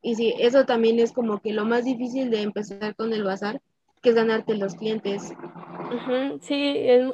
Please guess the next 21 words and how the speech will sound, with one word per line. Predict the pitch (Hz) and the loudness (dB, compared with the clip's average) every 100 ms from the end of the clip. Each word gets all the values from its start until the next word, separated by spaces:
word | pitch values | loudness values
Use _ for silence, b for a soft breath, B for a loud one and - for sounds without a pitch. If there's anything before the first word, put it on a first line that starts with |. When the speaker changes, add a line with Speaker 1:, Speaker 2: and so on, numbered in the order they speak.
| - | 0
Speaker 2:
eso | 285 330 | 0 2
también, | - 226 226 226 262 b b b b b - | 2 2 4 2 2 b b b b b 4
eh, | 247 254 | 8 8
empiezas | 247 233 240 247 285 - | 8 4 0 2 -2 0
con, | 277 247 226 214 208 - | 2 4 4 0 -4 -6
pues, | 202 226 | -4 0
ahora | 226 233 | 0 2
sí, | 233 220 | -2 2
con | 240 220 208 | 2 2 0
nada, | 208 226 202 | 0 0 0
¿no? | 208 226 294 | -2 -4 -4
Y | 262 226 | -2 0
hay | 214 | 2
veces | 220 220 240 - | 0 0 -4 -4
que, | 233 208 196 196 - _ - 302 | -2 0 -2 -4 -8 _ -4 4
Speaker 1:
Sí, | |
Speaker 2:
como | 359 | 4
Speaker 1:
empiezas | 339 330 320 311 | 4 2 2 2
Speaker 2:
tú | |
Speaker 1:
de | 277 | 2
cero. | 277 302 | 2 0